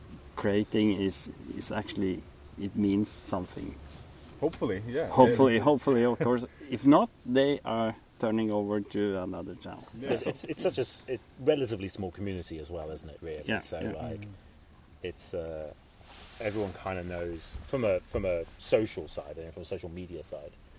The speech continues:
Speaker 3: everyone kinda knows each group from that social media or, or the rest of it.
Speaker 2: Yeah.
Speaker 3: Um, and then when you meet these people, it is, as you say, small and humbling and like, "Oh wow, like really, really enjoyed that." Um, and it's, I mean, it's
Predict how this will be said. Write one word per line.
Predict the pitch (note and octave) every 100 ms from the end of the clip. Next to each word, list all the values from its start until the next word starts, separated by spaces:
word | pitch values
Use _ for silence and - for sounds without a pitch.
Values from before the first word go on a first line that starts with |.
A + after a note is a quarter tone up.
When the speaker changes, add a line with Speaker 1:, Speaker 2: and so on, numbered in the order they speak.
| - - -
Speaker 3:
everyone | F#2+ F#2
kinda | G#2+ F#2
knows | F#2 F2+ F2 E2 - - - -
each | - F2+ -
group | - F#2+ E2+
from | - F2
that | E2+
social | - E2 - E2
media | E2+ E2 E2
or, | D#2+ E2
or | F2 E2 E2
the |
rest | F2 -
of | D2+
it. | C#2+ - - - - A2
Speaker 2:
Yeah. | F#2+ F2 D#2+
Speaker 3:
Um, | D#2 -
and | F2
then | F2 E2 D2+ -
when | F2+ E2+
you | E2
meet | F2+
these | - -
people, | D#2 D2 D#2
it | D#2+
is, | F2+ D#2 - - - - -
as | F2+
you |
say, | D2+ F2
small | D2+ - F#2 F2+ E2+
and | D#2+
humbling | F#2 F2 F2+ F2 E2+
and | D#2+
like, | D#2+ D#2+ G#2
"Oh | C#3+
wow, | A2+ A#2 G2+
like | F#2 F2+ - -
really, | G2 F#2+
really | F#2 F#2+
enjoyed | F2+ F2 F#2 E2+
that." | D2 - - - - - - E2 D#2+
Um, | D#2 - - - - - - -
and | E2+
it's, | E2 E2 - -
I |
mean, | A2+ E2 -
it's | -